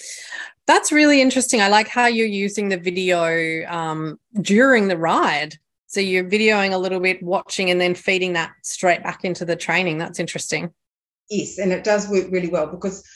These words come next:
Speaker 2: what you've just done,
Speaker 1: Yeah.
Speaker 2: you had a feeling for, and then you come around and think, "Well, this is what I need to do. I need to reset it." And yes, I've, uh,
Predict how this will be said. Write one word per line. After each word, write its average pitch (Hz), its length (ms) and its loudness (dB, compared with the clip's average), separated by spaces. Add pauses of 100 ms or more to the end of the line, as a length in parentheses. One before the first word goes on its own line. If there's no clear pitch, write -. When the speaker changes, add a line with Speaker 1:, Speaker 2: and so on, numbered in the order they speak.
(120)
Speaker 2:
what 220 220 2
you've 208 200 -4
just 208 340 -2
done, 196 540 -2 (540)
Speaker 1:
Yeah. 170 240 0
Speaker 2:
you 196 60 0
had 185 100 0
a - 40 -10 (240)
feeling 214 180 -4
for, 190 240 2
and 185 100 2
then 196 100 0
you 190 120 -2
come 190 220 -4
around 185 220 -2
and 185 180 -6 (120)
think, 180 220 -8
"Well, 175 200 -2
this 214 200 -6
is 214 100 -14
what 202 140 -2
I 180 80 -2
need 175 220 -6
to 180 100 -16
do. 175 300 -6
I 165 100 -10
need 175 240 -8
to 175 200 -4 (440)
reset 220 560 -4
it." - 260 -8 (760)
And 190 460 0 (520)
yes, 175 280 -4
I've, 180 260 -2 (160)
uh, 185 80 -2